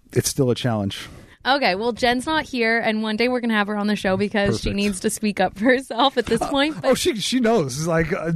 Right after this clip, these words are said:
Speaker 1: she, she knows. I'm not to say anything I wouldn't say to her face.
Speaker 2: No, I know. But here's the part that I think is so interesting, because I think we have this in common, and I'm sure a lot of our listeners do as well.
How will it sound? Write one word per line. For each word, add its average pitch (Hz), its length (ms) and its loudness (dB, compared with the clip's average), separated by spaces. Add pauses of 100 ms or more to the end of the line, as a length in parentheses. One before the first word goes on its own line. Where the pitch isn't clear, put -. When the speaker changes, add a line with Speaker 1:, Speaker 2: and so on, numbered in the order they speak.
(120)
Speaker 1:
she, 196 380 0
she 208 160 0
knows. 117 280 0
I'm 127 160 -2
not 160 220 2
to 151 100 0
say 151 120 -2
anything 139 320 2
I - 20 2
wouldn't 131 220 0
say 139 120 2
to 127 60 4
her 113 100 -4
face. 104 420 -4
Speaker 2:
No, 220 180 -2
I 180 280 2
know. 190 240 -2
But 202 220 0
here's 277 240 0
the 440 120 -4
part 233 240 2
that 233 120 0
I 226 60 2
think 208 240 -2
is 202 100 -2
so 190 240 0
interesting, 180 560 -2
because 175 220 -2
I 185 100 4
think 190 260 -2
we 202 120 2
have 202 180 0
this 214 180 -2
in 185 120 0
common, 175 360 0
and 180 80 4
I'm 160 120 -2
sure - 180 -4
a 160 60 2
lot 160 200 0
of 170 80 -2
our 165 120 0
listeners 170 540 -4
do 165 220 0
as 165 140 -6
well. 170 300 0